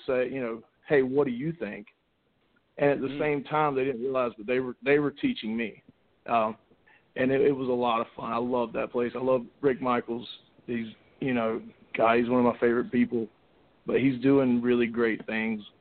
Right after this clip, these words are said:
Speaker 1: with the N C W and with Anarchy as well. But it's, uh,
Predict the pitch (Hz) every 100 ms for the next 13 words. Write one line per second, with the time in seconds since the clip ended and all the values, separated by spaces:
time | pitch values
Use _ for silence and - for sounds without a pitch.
0 | - - 117 113 110 104 110 113 110 113
1 | 113 113 _ _ _ _ - 160 165 120
2 | 117 113 107 104 - - - 127 113 107
3 | 110 104 107 95 - _ - 135 - 139
4 | 127 123